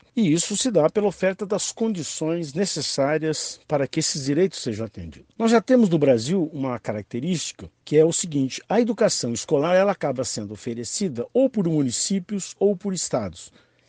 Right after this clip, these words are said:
E essa clivagem, em muitas circunstâncias, faz com que, muitas vezes, alunos, dependendo da rede em que estejam, têm mais ou menos condições para garantir a sua aprendizagem. O projeto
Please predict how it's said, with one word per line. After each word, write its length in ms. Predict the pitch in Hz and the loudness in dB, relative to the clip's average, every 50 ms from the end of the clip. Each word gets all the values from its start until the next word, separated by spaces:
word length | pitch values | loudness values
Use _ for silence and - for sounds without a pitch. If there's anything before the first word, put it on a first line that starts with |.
| _ _ | _ _
E 60 | 185 | 0
essa 240 | 208 208 - - 220 | 0 2 2 2 2
clivagem, 800 | - - 247 233 151 120 139 170 196 208 190 143 120 123 107 98 107 151 | 4 4 4 4 4 4 4 4 6 4 2 0 -2 -4 -6 -6 -8 -8
em 120 | 147 135 | -8 -6
muitas 420 | 127 127 127 120 - - 107 95 - | -6 -6 -6 -8 -8 -10 -12 -14 -12
circunstâncias, 880 | - 123 110 - 127 113 - - 196 202 190 160 - - 101 - - - _ _ _ _ _ - | -12 -14 -12 -12 -12 -12 -8 -6 -4 -4 -4 -4 -6 -10 -14 -16 -18 -20 _ _ _ _ _ -6
faz 340 | - 185 175 190 202 - | -2 0 0 2 0 0
com 160 | - - 233 214 | -2 -4 -4 -4
que, 200 | - - 151 135 | -2 -4 -2 -2
muitas 400 | 139 143 143 180 165 147 139 151 | -2 -2 0 0 0 0 0 -2
vezes, 340 | 208 226 202 165 - - - | -2 -2 -2 -4 -6 -6 -2
alunos, 460 | 185 185 185 175 165 156 143 123 113 | 0 2 2 2 2 2 2 0 0
dependendo 420 | 135 165 - 185 175 180 208 226 | -2 -2 0 0 0 2 0 0
da 140 | 226 220 180 | 2 0 0
rede 360 | 135 127 135 123 113 107 110 | 2 2 2 0 0 -2 -4
em 40 | 117 | -8
que 80 | - - | -8 -10
estejam, 640 | 151 - - - 190 202 196 151 120 123 117 107 - _ - - - _ _ _ _ _ | -10 -8 -2 2 4 4 4 4 2 -2 -6 -10 -12 _ -20 -20 -20 _ _ _ _ _
têm 180 | - 202 220 | -4 -4 -2
mais 500 | 214 190 165 156 160 185 202 196 - - - | 0 0 0 2 2 2 0 -2 -4 -6 -2
ou 120 | - 233 220 | 0 2 2
menos 600 | 185 151 151 165 180 180 185 202 - - - - | 2 4 4 4 2 2 0 -4 -6 -6 -8 -6
condições 920 | - 233 233 208 196 160 - - - 139 139 147 151 139 - - - - - - | -4 -2 -2 -2 -2 -6 -6 -4 -4 -2 -2 -2 -2 -2 -4 -6 -8 -10 -6 -4
para 160 | 139 127 135 | -2 -2 2
garantir 480 | 127 147 143 143 127 107 - 135 131 | 4 4 4 2 0 -2 -4 -4 -4
a 60 | 135 127 | -4 -4
sua 200 | - - 147 131 | -4 -4 -4 -4
aprendizagem. 580 | - 123 123 127 135 135 - - 90 78 - _ _ _ _ _ _ | -4 -6 -8 -8 -8 -10 -12 -14 -16 -18 -20 _ _ _ _ _ _
O 60 | 285 | -12
projeto 640 | 277 - 311 262 165 120 160 202 220 - - 247 220 | -6 2 4 4 4 4 2 0 0 0 -2 -6 -6